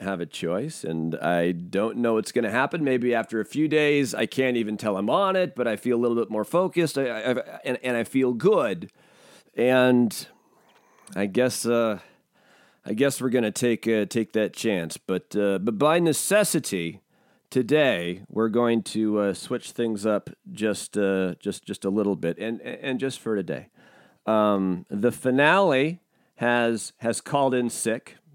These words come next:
I know, sad, but how, how can a finale call in sick? I'm with, it's, you're right, you're right. That doesn't make sense. We're just gonna go with it. The finale's called it, uh, called in sick, and, uh, Fish B has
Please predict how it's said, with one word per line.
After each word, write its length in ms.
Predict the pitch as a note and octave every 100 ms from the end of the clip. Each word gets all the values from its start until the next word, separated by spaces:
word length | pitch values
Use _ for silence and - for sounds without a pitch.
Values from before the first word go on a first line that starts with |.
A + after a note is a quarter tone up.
| -
I 120 | -
know, 260 | A2 A2 A#2+ -
sad, 480 | - C3+ B2 A2+
but 140 | G2+ - - - -
how, 160 | A#3 G#3+
how 220 | A#3 D4
can 160 | D4
a 80 | C#4+
finale 460 | G#3+ A#3 B3+ B3 F3+
call 300 | G#3 A3 G#3
in 100 | F#3
sick? 340 | - G3+ D#3
I'm 140 | F#3 A#3+
with, 140 | B3+
it's, 200 | A#3 E3+ - _ _ -
you're 240 | C#3 E3+
right, 460 | A#3 B3 G#3+ E3 -
you're 200 | E3 F#3
right. 260 | G#3+ F#3 D3+
That 140 | E3
doesn't 220 | F3 F3
make 180 | F3 E3+
sense. 340 | D#3 D#3+ C#3 B2+
We're 160 | C3+
just 140 | C3+ D#3
gonna 140 | C#3
go 120 | E3+
with 140 | C3 B2
it. 100 | B2+
The 80 |
finale's 560 | B2 C#3 C3 C3+ C3 -
called 380 | - A#2+ A#2+ A2
it, 180 | A2+ A2
uh, 160 | G#2+ - - - - - _ -
called 320 | - B2+ C3
in 200 | B2 B2
sick, 500 | - D3 A#2 A#2+ -
and, 420 | - A2+ A#2 A#2+
uh, 200 | B2+ B2
Fish 340 | - A3+ G3 -
B 380 | A3 G3 A2
has 360 | F#2+ G#2 G2+